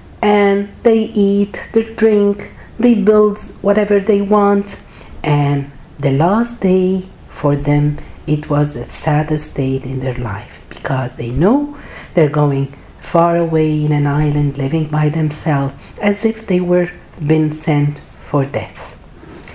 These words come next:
One of the kings that they have chosen, he was a young man.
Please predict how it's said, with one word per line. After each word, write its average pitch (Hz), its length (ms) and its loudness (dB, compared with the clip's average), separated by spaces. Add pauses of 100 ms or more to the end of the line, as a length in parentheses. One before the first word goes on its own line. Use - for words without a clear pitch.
(640)
One 247 280 4
of - 180 -14
the 147 80 2
kings 147 480 2
that 120 180 -6
they 120 80 -6
have - 320 -8
chosen, 151 480 0
he - 160 -4
was 262 200 2
a 170 60 2
young 131 400 -2
man. 101 280 -6